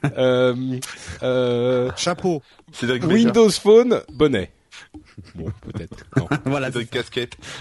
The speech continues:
Speaker 2: Bon, on est, eh, les gars, on est super là-bas. Alors, si vous écoutez l'émission en fois deux, elle va être en fois quatre, en fait.
Speaker 1: <laughs> C'est un petit peu, alors, le problème, c'est que j'ai été complètement coincé dans les embouteillages et j'ai, je suis en une demi-heure en retard. Du coup, Cédric, lui, va devoir partir assez vite,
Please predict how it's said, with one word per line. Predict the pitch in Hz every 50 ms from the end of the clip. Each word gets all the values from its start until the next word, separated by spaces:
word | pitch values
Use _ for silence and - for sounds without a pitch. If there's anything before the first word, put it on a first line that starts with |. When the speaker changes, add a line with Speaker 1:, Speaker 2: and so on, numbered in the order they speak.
| - -
Speaker 2:
Bon, | 127 139 143
on | - 147 131 139 147 151
est, | 151 156 - 139 143 143 -
eh, | 135 135
les | 131 131 131
gars, | 131 135 131 127
on | 120 120
est | 120
super | 117 - - 143 - 156 143 139
là-bas. | 135 123 123 120 110 104
Alors, | 101 104 107 104
si | - - -
vous | 156 165 165
écoutez | 196 190 - 196 - 208
l'émission | 202 196 196 185 180 151 - - 202 185
en | 160
fois | 131 - - 170 165
deux, | 151 175 196 196
elle | 180
va | 151 151 147
être | 139 - -
en | 139
fois | - - 151 143
quatre, | - 135 120 110 - -
en | 92
fait. | - 139 120 160 120 - -
Speaker 1:
<laughs> | - 160 - -
C'est | - - 185
un | 170 170
petit | 165 - 185
peu, | - 196 165
alors, | 156 143 139 123 - 196 - - - - -
le | 156 160
problème, | - - 160 160 180 214 226
c'est | 185 - 139
que | 120 - 139
j'ai | 127 117 131 123
été | 123 - - 131
complètement | - - - - - 175 160 - 170 160
coincé | - - 185 175 - - 175
dans | 156 143 135
les | 123 117
embouteillages | 123 117 113 - 127 117 113 147 165 180 151 -
et | 127 117
j'ai, | 110 120 120 113 - 113 110
je | 107 123
suis | 127 - - 165 -
en | 147 143 131 - _ - 131 120 -
une | - 190 202 196
demi-heure | 175 170 175 175 165 135
en | 123
retard. | 113 - - 165 196 220 208 - - - - _ -
Du | - 123 156
coup, | - - 226 233 269 277 - - - -
Cédric, | - - - 180 165 156 160 208 240 233 - -
lui, | 165 196 233 240
va | 190 160 131
devoir | 143 147 151 165 151 -
partir | 160 143 - - - 175
assez | 156 151 - - 156 147
vite, | 123 147 208 - - - -